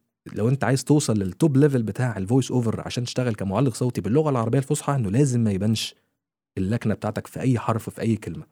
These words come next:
ومن هنا الناس بدأت فعلا تقول لي إنه إحنا لما بندخل على البروفايل بتاعك مثلا على انستجرام ونحاول نشوف الشغل، فعلا ب-، ب-، بنلاقي فيه فرايتي، فيه لهجة، فيه خليجي، فيه شامي، فيه مصري، فيه إنجليش، فيه فصحى، فما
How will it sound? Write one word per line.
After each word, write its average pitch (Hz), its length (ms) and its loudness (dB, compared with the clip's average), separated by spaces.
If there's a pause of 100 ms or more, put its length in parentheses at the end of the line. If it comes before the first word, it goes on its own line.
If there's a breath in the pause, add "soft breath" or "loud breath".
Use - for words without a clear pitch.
(200 soft breath)
ومن 131 180 4
هنا 156 140 4
الناس 143 300 2
بدأت 131 280 -2
فعلا 135 260 2
تقول 107 220 0
لي 151 60 2
إنه 170 440 -2 (600)
إحنا - 160 -4
لما 113 360 -2
بندخل 135 280 0
على 113 140 2
البروفايل 113 340 -4
بتاعك 113 280 -4
مثلا 113 220 -6
على 95 80 -6
انستجرام 107 440 -4
ونحاول 107 260 -4
نشوف 113 240 -6
الشغل، 147 340 -4 (640 loud breath)
فعلا 160 380 4
ب-، 131 60 -2
ب-، 127 360 -2
بنلاقي 127 280 2
فيه 156 180 4
فرايتي، 143 400 2
فيه 127 220 2
لهجة، 113 380 0
فيه 110 220 -4
خليجي، 104 460 -2
فيه 92 280 -6
شامي، 120 380 -2
فيه 82 160 -6
مصري، 113 340 0
فيه 135 220 -8
إنجليش، 120 300 0
فيه 92 200 -6
فصحى، 127 420 -2
فما 104 240 -4